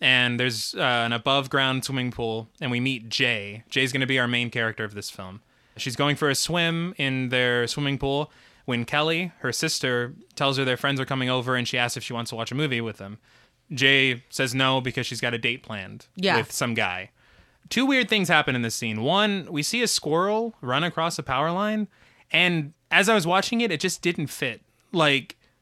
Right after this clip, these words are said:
Speaker 1: there's something odd about the way it was shot, and cutting between that and the shot of Jay, it almost looks like the squirrel was stock footage.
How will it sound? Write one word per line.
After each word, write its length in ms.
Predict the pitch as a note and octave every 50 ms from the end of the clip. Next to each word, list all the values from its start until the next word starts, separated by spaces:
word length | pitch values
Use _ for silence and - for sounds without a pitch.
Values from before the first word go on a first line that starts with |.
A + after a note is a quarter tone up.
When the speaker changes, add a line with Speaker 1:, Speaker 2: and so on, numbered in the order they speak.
| _ - -
Speaker 1:
there's 240 | D3 D#3+ E3+ E3 -
something 320 | - G#3+ G#3+ G#3 A3+ F#3+
odd 220 | F3 F3 F#3 F#3+
about 200 | F#3 F3 F3 E3
the 80 | E3+ D3
way 140 | D3+ E3 D#3+
it 40 | D3+
was 100 | C#3+ B2+
shot, 400 | - - D#3 D#3+ E3+ F3 E3+ D3+ - _ _ _ _ _ _ _
and 340 | - E3+ D3+ C#3+ C#3 C3+ C3
cutting 220 | - F3 F3+ F3+ E3+
between 360 | D#3 - F3+ F3+ D#3+ C#3 C3
that 280 | C3 C#3 D3 D#3+ E3 F3
and 120 | E3+ C#3
the 60 | C3
shot 240 | A#2+ - D3 D3 C#3+
of 120 | C#3 B2 A2+
Jay, 340 | - C#3 C#3 D3 D3+ D3
it 80 | C#3 C3
almost 380 | C3 C#3 D3+ D#3+ D#3+ D3 - D3
looks 220 | C#3+ - - -
like 220 | D#3 C#3+ C#3+ -
the 80 | - -
squirrel 340 | - - - C3 C3+ D3 C#3
was 140 | C3 A#2+ -
stock 300 | - C3 B2 C3+ - -
footage. 420 | - F3 E3+ F3 F3 E3 E3